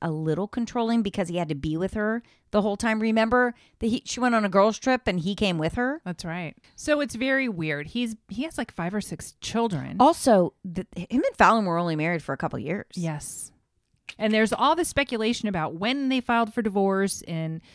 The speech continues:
Speaker 2: supposedly she was, um, Portia was on his yacht or on a yacht with him in January
Speaker 1: Mm-hmm.
Speaker 2: in the Cayman Islands or Bahamas or somewhere.
Speaker 1: Also, the pictures that Portia put out,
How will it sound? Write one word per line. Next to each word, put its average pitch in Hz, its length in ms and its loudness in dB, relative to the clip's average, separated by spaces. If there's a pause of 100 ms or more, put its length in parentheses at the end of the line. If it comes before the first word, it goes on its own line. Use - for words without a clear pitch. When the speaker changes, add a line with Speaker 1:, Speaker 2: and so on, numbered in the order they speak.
(280)
Speaker 2:
supposedly 262 600 0
she 240 280 -2
was, 240 280 0
um, 175 420 -4 (100)
Portia 277 320 4
was 220 140 6
on 196 220 4
his 196 280 0
yacht 180 360 2
or 175 180 2
on 170 180 -4
a 208 140 -2
yacht 190 300 0
with 202 180 -2
him 214 160 -4
in 160 140 -6
January 240 920 0
Speaker 1:
Mm-hmm. 160 400 -6 (540)
Speaker 2:
in 185 500 -4
the 175 80 -12
Cayman 196 320 -6
Islands 190 420 -2
or 160 100 0
Bahamas 185 500 -4
or 165 100 -6
somewhere. 160 800 -4 (240)
Speaker 1:
Also, 370 240 -2
the 294 100 0
pictures 240 540 -2
that - 260 0
Portia - 340 -4
put 180 180 -2
out, 170 320 0